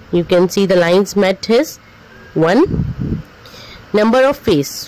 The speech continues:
one, two. As you can see in the shape, one and two. And the number of vertex is also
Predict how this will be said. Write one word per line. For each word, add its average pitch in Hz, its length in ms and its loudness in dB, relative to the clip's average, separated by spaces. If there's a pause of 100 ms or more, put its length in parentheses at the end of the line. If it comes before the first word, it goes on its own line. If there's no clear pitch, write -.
one, 165 580 0 (200)
two. 196 280 0 (560)
As 180 240 0
you 180 80 0
can 175 260 0
see 220 180 0
in 226 120 4
the 226 100 2
shape, 254 340 0 (180)
one 160 480 0 (840)
and 294 180 0
two. 156 300 0 (1700)
And 302 180 2
the 349 60 4
number 226 320 2
of 269 100 0
vertex 208 560 0
is 196 340 0
also 180 540 0